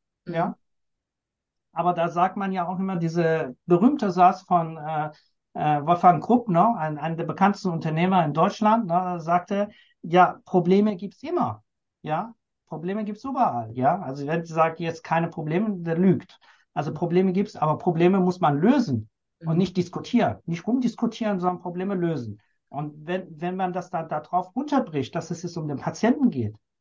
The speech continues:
Speaker 2: ja, egal, also die müssen eine Lösung finden, damit es dem Menschen besser geht.
Speaker 1: Mhm.
Speaker 2: So. Und da ist doch jegliche Lösung willkommen. Da geht's doch nicht um Schuld. Es geht doch nicht, äh,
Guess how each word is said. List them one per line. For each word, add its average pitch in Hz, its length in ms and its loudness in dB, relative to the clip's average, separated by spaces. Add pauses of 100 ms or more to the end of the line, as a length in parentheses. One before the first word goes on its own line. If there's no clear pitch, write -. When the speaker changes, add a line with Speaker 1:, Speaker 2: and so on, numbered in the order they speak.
(180)
Speaker 2:
ja, 180 280 6 (180)
egal, 185 480 4
also 160 200 -8
die 160 80 -6
müssen 185 320 0
eine 160 100 0
Lösung 233 360 4
finden, 247 360 2 (360)
damit 180 260 -2
es 196 160 -6
dem 170 160 -10
Menschen 214 400 -4
besser 180 300 -6
geht. 98 280 -16 (260)
Speaker 1:
Mhm. 165 220 -2
Speaker 2:
So. 123 180 -6 (180)
Und 160 120 -16
da 160 60 -6
ist 185 220 -6
doch 185 160 -8
jegliche 214 460 -6
Lösung 190 420 -4
willkommen. 165 400 0
Da 143 80 -4
geht's 160 240 -8
doch 170 100 0
nicht 156 180 -4
um 127 120 -4
Schuld. 220 400 4 (200)
Es - 120 -20
geht 151 140 -4
doch 147 120 -2
nicht, 151 240 -4
äh, 143 280 -4